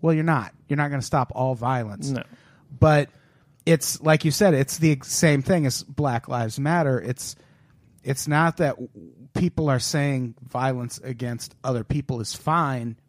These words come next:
Speaker 1: but that we should <laughs> stop violence against women. It's just that it happens so much more, and it's so common.
Speaker 2: Yeah.
Speaker 1: And, like, such an ingrained part of
Speaker 2: And legislation makes it very difficult for women to report and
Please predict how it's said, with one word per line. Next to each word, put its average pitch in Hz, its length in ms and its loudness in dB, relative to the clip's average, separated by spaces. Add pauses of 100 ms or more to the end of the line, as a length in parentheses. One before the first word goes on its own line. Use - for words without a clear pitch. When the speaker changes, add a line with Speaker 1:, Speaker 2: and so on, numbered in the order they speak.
Speaker 1:
but 123 180 -4
that 123 180 -4
we 120 80 -4
should 131 200 -8
<laughs> - 120 -2
stop 143 220 0
violence 131 380 0
against 127 260 -4
women. 160 300 2
It's 135 180 -8
just - 260 -2
that 185 120 2
it 160 160 -2
happens 170 640 -2 (380)
so 190 280 0
much 165 260 -2
more, 160 380 0
and 123 180 -6
it's 131 140 -6
so 151 160 -6
common. 170 680 0
Speaker 2:
Yeah. 170 440 8 (160)
Speaker 1:
And, 156 160 -2
like, 156 180 0
such - 280 -2
an 180 60 0
ingrained 151 680 2
part 156 420 2
of 135 320 2
Speaker 2:
And 147 160 6
legislation 139 760 6
makes 120 240 2
it 73 60 -4
very 113 220 6
difficult 113 800 0 (160)
for 113 720 4 (260)
women 123 580 2
to 110 540 2
report 123 680 4 (200)
and 101 560 -6